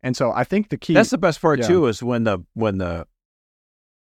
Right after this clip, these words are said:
Speaker 2: lo-, uh, the school boards would cut the microphones of parents who are reading the books in the schools. Like, "Okay, so this book is acceptable for elementary schools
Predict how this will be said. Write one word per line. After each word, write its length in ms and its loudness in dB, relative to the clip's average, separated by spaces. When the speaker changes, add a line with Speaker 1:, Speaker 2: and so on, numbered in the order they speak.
Speaker 2:
lo-, 120 4
uh, 440 2
the 100 -6
school 280 2
boards 420 0
would 200 -4
cut 200 -2
the 100 -2
microphones 720 -2
of 100 -8
parents 360 -4
who 80 -2
are 80 0
reading 300 0
the 100 -2
books 540 -4
in 120 -4
the 60 -4
schools. 440 -4
Like, 200 -4
"Okay, 280 0
so 120 -4
this 200 -2
book 260 0
is 120 -2
acceptable 760 -2
for 240 -4
elementary 540 0
schools 640 -4